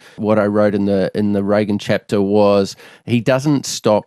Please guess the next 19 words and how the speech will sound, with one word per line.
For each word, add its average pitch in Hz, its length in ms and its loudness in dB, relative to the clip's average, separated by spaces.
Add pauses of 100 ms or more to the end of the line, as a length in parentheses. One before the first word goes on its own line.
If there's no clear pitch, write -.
(120)
you 107 140 0
know, 98 140 -2
trying - 300 -2
to 104 60 0
promote 107 460 0
America's 104 400 0
position 110 480 -4
to 110 140 -6
its - 120 -8
fullest. 120 560 -4 (280)
Uh, 101 240 0
he 107 120 -2
doesn't 107 280 -2
stop - 340 -2
various 98 300 -2
foreign 98 240 0
interventions 95 720 -4
in 92 100 -2
Nicaragua 104 720 0